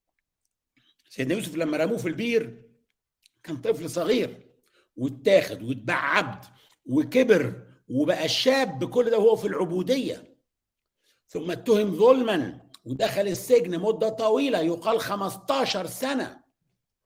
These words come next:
ثم خرج وأصبح على خزائن مصر، وبعد كده بقى العزيز، عزيز مصر. دي مسيرة طويلة من خمسة وعشرين لتلاتين سنة على الأقل.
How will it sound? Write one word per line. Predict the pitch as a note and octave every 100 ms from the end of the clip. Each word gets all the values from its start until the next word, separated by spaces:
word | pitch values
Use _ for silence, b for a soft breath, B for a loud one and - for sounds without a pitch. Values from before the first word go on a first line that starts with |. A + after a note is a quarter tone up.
| _
ثم | - G#3 G#3+
خرج | A3 G#3+ C4 G#3+ D3+
وأصبح | D#3+ A3+ F#3 G3+ F3+
على | G#3+
خزائن | G#3+ G3+ A3+ C4+ B3+ A#3+
مصر، | B3+ C#4+ - -
وبعد | B3+ C4 C4
كده | D4+
بقى | C4+ A#3
العزيز، | A3 F#3 G3 F3 E3 B2 - - _ _ _ _ -
عزيز | D3 G3 C3+
مصر. | G2+ - - _ _ _ _ _ _
دي | A2 A3
مسيرة | G#3+ - D4+ C#4
طويلة | - G#3 C#4+ B3 C3+ E2+ - _ _ _ _ _ -
من | E3 G3+
خمسة | E3 A#3+ C#4 -
وعشرين | G3 D#3+ E3 F#3+ B3+ B3
لتلاتين | F#3+ F3 E3+ A3 A#3
سنة | - A#3+
على | F3 F#3
الأقل. | - C3+ - A3+ A3+ C#3+ -